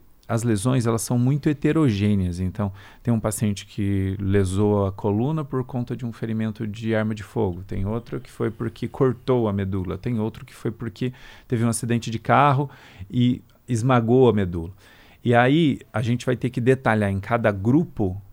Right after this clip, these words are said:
como é que tá sendo o funcionamento. Olha, aqui é benéfico, aqui não é benéfico.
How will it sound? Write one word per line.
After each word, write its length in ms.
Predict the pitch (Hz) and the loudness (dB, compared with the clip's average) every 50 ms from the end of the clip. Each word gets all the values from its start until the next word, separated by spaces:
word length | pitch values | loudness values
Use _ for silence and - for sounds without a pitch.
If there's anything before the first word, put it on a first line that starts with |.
| - - | -20 -10
como 220 | - - 127 123 | -4 0 2 2
é 80 | 117 104 | 2 2
que 60 | - | 0
tá 120 | - 123 | -2 -2
sendo 240 | 117 - - 113 113 | -2 -2 -2 -2 -4
o 40 | 107 | -2
funcionamento. 800 | - 131 127 - - 135 156 160 143 127 113 101 95 98 - 113 | -4 -6 -6 -4 -6 -4 -2 -2 0 0 0 0 -2 -4 -2 0
Olha, 320 | 113 101 92 87 87 87 | 0 2 0 0 -2 -2
aqui 420 | 95 98 98 - - - 113 120 | -4 -4 -6 -8 -8 -4 0 0
é 60 | 127 131 | 0 2
benéfico, 640 | 123 127 117 104 101 95 95 95 - - - - | 2 0 0 0 0 -2 -2 -4 -8 -10 -10 -10
aqui 220 | 92 - - - 101 | -10 -8 -6 -4 -2
não 180 | 104 110 113 | 0 0 0
é 80 | 113 113 | 0 0
benéfico. 560 | 117 147 143 127 117 107 98 - - - - | -2 -2 0 0 -2 -2 -4 -8 -14 -20 -20